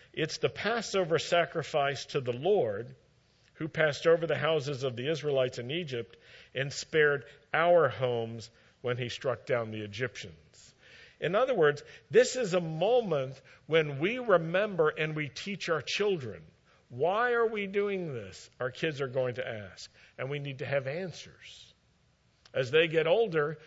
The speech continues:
we turn the tables on them, and we ask the questions. That's what I did with, with two of my grandchildren who were with us this week. As we're celebrating our Seder,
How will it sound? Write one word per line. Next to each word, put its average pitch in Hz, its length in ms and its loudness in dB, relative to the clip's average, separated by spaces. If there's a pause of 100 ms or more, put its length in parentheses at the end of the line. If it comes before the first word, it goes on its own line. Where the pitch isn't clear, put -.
(220)
we 170 140 -4
turn 190 280 0
the 185 80 -4
tables 180 520 -4
on 180 240 -4
them, 185 260 -8 (1200)
and 147 240 -4
we 226 200 0
ask 156 240 -2
the 147 60 -2
questions. - 800 -6 (880)
That's 156 240 -2
what 175 120 0
I 156 100 4
did 151 320 -2
with, 143 460 -4 (320)
with 131 340 -4 (220)
two 160 120 -4
of 151 60 -2
my 147 120 0
grandchildren 131 680 0
who 120 160 -4
were 113 140 -2
with 120 220 -2
us 113 180 -4
this 110 220 -14
week. 101 300 -12 (580)
As 127 160 -2
we're 135 140 0
celebrating 151 680 0
our 151 120 0
Seder, 156 540 -2